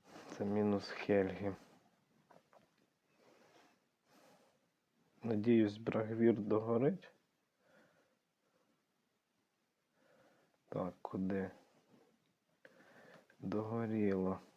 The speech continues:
Давайте ось так, зелений. Нас дого-, <laughs> на жаль, на жаль, ну зовсім трішечки не вистачило.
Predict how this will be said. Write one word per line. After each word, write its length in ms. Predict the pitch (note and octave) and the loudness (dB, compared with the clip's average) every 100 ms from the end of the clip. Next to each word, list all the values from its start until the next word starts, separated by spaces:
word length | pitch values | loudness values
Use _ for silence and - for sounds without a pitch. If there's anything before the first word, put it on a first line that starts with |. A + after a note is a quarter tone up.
| _ _ _ _ _ _ _ _ _ _ _ _ _ _ _ _ _ _ _ _ _ - _ - | _ _ _ _ _ _ _ _ _ _ _ _ _ _ _ _ _ _ _ _ _ -20 _ -18
Давайте 640 | C#3 G2 G2 G2 F#2+ - G#2 | -10 -6 -4 -4 -6 -8 -10
ось 160 | G2+ - | -10 -14
так, 280 | - F#2+ F#2+ | -10 -8 -8
зелений. 720 | A2 G#2 A2 A#2+ A#2+ G#2+ G#2 _ _ _ - - - - - - - _ _ - | -6 -8 -6 -6 -6 -8 -12 _ _ _ -20 -20 -20 -20 -20 -20 -20 _ _ -6
Нас 400 | G2+ G2+ G2 G2 | -2 0 0 2
дого-, 420 | G2 G2 G#2 G#2 - - - - | 0 0 -4 -10 -14 -18 -12 -4
<laughs> 800 | - - - - - - - - | -4 -4 -12 -16 -12 -10 -12 -6
на 140 | - G2+ | -2 0
жаль, 360 | G2 G2+ F#2 | 4 6 6
на 300 | F2+ G2 G#2 | 4 0 0
жаль, 200 | G#2+ G2+ | 2 4
ну 220 | G2+ F#2 G2 | 4 2 2
зовсім 460 | B2 A#2 - F#2+ | 2 0 0 -2
трішечки 680 | F#2 F#2+ F#2 - - - F2+ | 0 0 0 -2 -8 -6 -4
не 160 | F2 F2 | 0 0
вистачило. 840 | E2+ E2+ - - - - - F#2+ | 2 0 -4 -12 -10 -8 -8 -8